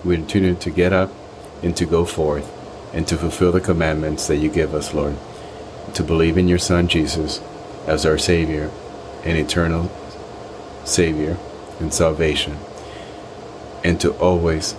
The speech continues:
always walk the narrow path so that we're justified in front of your eyes. We pray this in Jesus' name.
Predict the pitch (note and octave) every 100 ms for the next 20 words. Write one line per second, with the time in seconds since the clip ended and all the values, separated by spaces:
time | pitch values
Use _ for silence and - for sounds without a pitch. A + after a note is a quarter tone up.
0 | - F2+ E2 D#2+ D2 - - - - -
1 | E2+ D#2 - - - - - - - -
2 | - - F2 D#2+ D#2+ E2 D#2 D#2+ D#2 -
3 | - - F2 E2 D#2 C#2+ - - E2+ D2+
4 | F2+ E2+ - - - D#2 D#2 - F2 D#2
5 | F2+ E2 D#2+ D#2 D#2 D#2 D#2 - - -
6 | - - - - - - - - - -
7 | - - - - - - - - - E2
8 | - F2 E2+ F2 - - F2 D2+ - E2+
9 | D#2+ D#2 C#2+